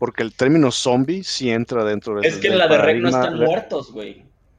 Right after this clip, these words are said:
Speaker 2: En Rec no están muertos, están
Speaker 1: Por eso,
Speaker 2: poseídos.
Speaker 1: por, por eso ya especificamos eso, pero sí están fuera de su control.
Speaker 2: Serían,
Speaker 1: Entonces
Speaker 2: eh, irse muy al origen del zombie y no al zombie moderno.
Speaker 1: Por eso.
Speaker 2: Ujú.
Speaker 1: O sea,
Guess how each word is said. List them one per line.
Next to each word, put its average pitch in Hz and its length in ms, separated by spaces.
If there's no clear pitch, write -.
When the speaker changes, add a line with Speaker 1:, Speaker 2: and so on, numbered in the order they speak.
Speaker 2:
En 135 160
Rec 156 220
no 180 80
están 175 260
muertos, 151 400
están 139 300
Speaker 1:
Por 220 100
eso, 190 140
Speaker 2:
poseídos. 131 420
Speaker 1:
por, 104 260
por 110 220
eso 160 300
ya 117 180
especificamos 127 800
eso, 139 240
pero 95 260
sí - 140
están 135 380
fuera 131 320
de 123 80
su 120 120
control. 110 600
Speaker 2:
Serían, 160 380
Speaker 1:
Entonces 123 340
Speaker 2:
eh, - 300
irse 175 380
muy 190 320
al 175 100
origen 160 320
del 143 160
zombie 160 460
y 139 100
no 127 120
al 127 100
zombie 120 280
moderno. 123 520
Speaker 1:
Por - 200
eso. 98 460
Speaker 2:
Ujú. 120 400
Speaker 1:
O - 20
sea, 110 160